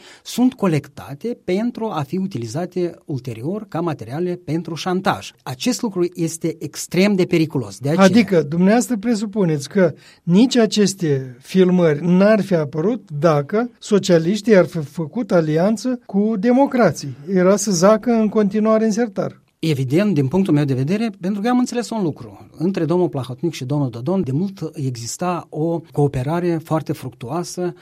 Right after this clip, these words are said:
Speaker 1: în problema federalizării Republicii Moldova. Greșeala domnului Dodon a fost că i-a cerut semnătura domnului Plahotniuc. Domnul Dodon nu a învățat lecția de la Vladimir Voronin, că domnul Plahotniuc nu lasă urme.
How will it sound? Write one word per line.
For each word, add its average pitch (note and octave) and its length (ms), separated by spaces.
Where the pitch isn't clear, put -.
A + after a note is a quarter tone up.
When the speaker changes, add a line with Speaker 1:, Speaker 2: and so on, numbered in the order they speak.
Speaker 1:
în A3 120
problema E3+ 460
federalizării C#3 640
Republicii C#3+ 540
Moldova. C3 420
Greșeala G3+ 580
domnului E3 340
Dodon C#3 280
a F#3+ 80
fost G3 220
că G3 100
i-a F3+ 60
cerut F3+ 280
semnătura E3 520
domnului B2 300
Plahotniuc. B2 640
Domnul F3 280
Dodon C#3 300
nu F3 160
a F3 60
învățat C#3 380
lecția C3+ 300
de A#2+ 120
la A#2+ 120
Vladimir B2 400
Voronin, G3+ 420
că D3+ 120
domnul E3+ 220
Plahotniuc C#3 380
nu C#3+ 280
lasă C3+ 320
urme. C3+ 460